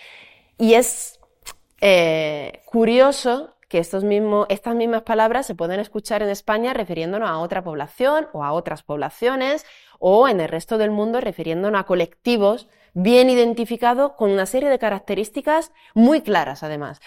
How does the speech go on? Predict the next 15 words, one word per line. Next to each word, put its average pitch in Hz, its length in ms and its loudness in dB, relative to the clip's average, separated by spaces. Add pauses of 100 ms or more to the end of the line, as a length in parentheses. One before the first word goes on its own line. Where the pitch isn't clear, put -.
(160)
Pueden 175 240 2
ser 190 500 2
el 165 160 -2
color 156 260 -6
de 185 100 -2
la 262 120 -2
piel, 262 360 0
puede 165 260 -2
ser 170 600 -4
la 180 200 -2
nacionalidad, 240 760 -2
puede 175 240 0
ser 196 400 -2
la 175 120 -2
religión, 254 680 -2